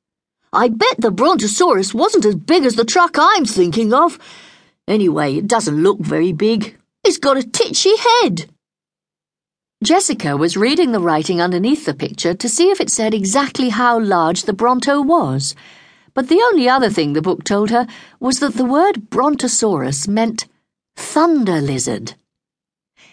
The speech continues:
She showed the book to Fanny Witch and asked her why the ancient dinosaur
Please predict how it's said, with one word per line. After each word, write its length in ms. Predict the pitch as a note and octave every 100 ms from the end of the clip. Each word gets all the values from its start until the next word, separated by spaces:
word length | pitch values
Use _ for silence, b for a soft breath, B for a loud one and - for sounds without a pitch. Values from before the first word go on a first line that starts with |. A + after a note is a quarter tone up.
| b
She 180 | - F#4
showed 300 | - A#4+ G4
the 160 | G#3
book 200 | C#3+ C#3+
to 100 | -
Fanny 320 | B3+ F3+ E3 G#3+
Witch 480 | G#3 - - - _ _ -
and 140 | A3+
asked 300 | B3 C#4+ C#4
her 100 | C4+
why 340 | B3+ B3+ D#4 F4
the 200 | D4+ -
ancient 340 | A#3+ G#3 G#3
dinosaur 600 | G3+ F#3+ E3 - C#3 C3+